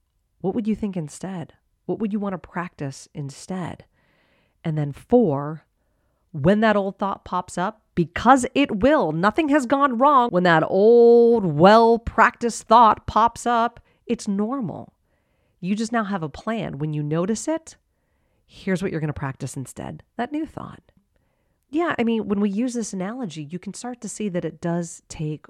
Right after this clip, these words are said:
work to change a belief, to change a thought, to rewrite your story. And that's okay.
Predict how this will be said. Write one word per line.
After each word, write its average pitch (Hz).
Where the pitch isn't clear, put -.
work -
to 160
change 151
a 156
belief, 135
to 143
change 147
a 156
thought, -
to 156
rewrite 147
your 127
story. -
And 180
that's 226
okay. 240